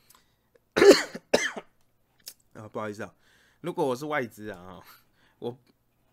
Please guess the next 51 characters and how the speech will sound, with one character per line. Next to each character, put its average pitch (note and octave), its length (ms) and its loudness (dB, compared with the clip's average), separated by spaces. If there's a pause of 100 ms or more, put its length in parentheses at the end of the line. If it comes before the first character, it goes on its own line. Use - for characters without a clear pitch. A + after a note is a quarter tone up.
(120)
我 - 100 -12
基 D#3+ 160 -14
本 C3 160 -10
上 C3 160 -14
啊， G#2 220 -14
靠， C3 300 -8 (340)
我 G3+ 100 -4
有， G#3+ 200 0
我 E3 120 -4
昨 G3 200 0
天 A#3 160 -2
是 A3+ 80 -10
不 - 20 -4
是 A3 60 -2
有 E3+ 80 -2
跟 E3 100 -10
大 D#3 80 -8
家 D3+ 140 -2
讲， A#2+ 200 -12 (920)
如 A3+ 120 -2
果 G#3 300 2
我 F3 160 0
今 A3+ 140 -6
天 A#3+ 100 -2
是 A#3+ 80 -6
外 A#3+ 220 0
资， G3 160 -6
我 F3+ 100 0
要 F#3 80 0
搞 C#3+ 240 -6
你 D#3+ 180 -8
的 G2+ 160 -10
话 A2 220 -8
啦， - 180 -20 (200)
哦， A2 360 -12 (220)
大 G3+ 80 -2
家 G3+ 100 2
别 F3+ 160 -6
忘 E3+ 200 -6
了 A2 80 -12
啊， F#2+ 200 -14
这 G3 80 -6
个 G3+ 120 -2
投 D#3 260 -6
信 E3 240 -10
啊， A#2 80 -8
都 D#3+ 100 -10
买 B2+ 140 -8
在 B2+ 100 -10
山 C#3+ 320 -12
顶 G#2+ 80 -12